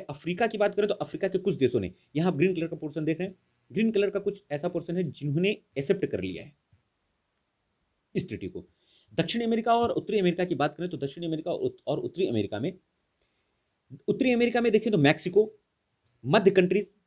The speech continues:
मध्य अमेरिकन कंट्रीज जिसमें आते हैं बेलिज, ग्वाटेमाला, होंडुरास, एल सल्वाडोर, निकारागुआ, कोस्टारिका, पनामा। और बात करें तो वेस्ट इंडीज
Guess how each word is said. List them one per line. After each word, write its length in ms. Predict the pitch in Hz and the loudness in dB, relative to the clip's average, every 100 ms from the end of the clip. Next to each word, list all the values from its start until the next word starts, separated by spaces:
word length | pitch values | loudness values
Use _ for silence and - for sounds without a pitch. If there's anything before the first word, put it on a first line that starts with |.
| _ 110 | _ -2
मध्य 400 | 160 196 202 - | 0 2 -2 0
अमेरिकन 320 | 156 160 180 | 2 4 2
कंट्रीज 360 | 170 151 175 135 | -2 -2 -4 -4
जिसमें 240 | 139 156 147 | -6 -4 -4
आते 140 | 165 | -2
हैं 100 | 123 | 2
बेलिज, 240 | 135 170 | 4 4
ग्वाटेमाला, 420 | 131 143 151 147 147 | 4 0 2 2 0
होंडुरास, 540 | - 127 123 139 143 - | 0 -2 2 2 0 -2
एल 100 | 147 | -2
सल्वाडोर, 440 | 147 131 139 143 | 0 0 2 2
निकारागुआ, 500 | 143 117 127 139 131 135 | 2 0 0 2 2 0
कोस्टारिका, 500 | 120 - 131 135 127 | -2 -2 0 0 0
पनामा। 440 | 110 135 147 147 - _ _ _ _ _ _ - | 0 2 2 -2 -8 _ _ _ _ _ _ 0
और 100 | 135 | 2
बात 220 | 185 202 | 4 4
करें 160 | 214 226 | 4 4
तो 80 | 135 | 4
वेस्ट 240 | 131 - | 4 4
इंडीज 380 | 156 175 208 | 2 2 0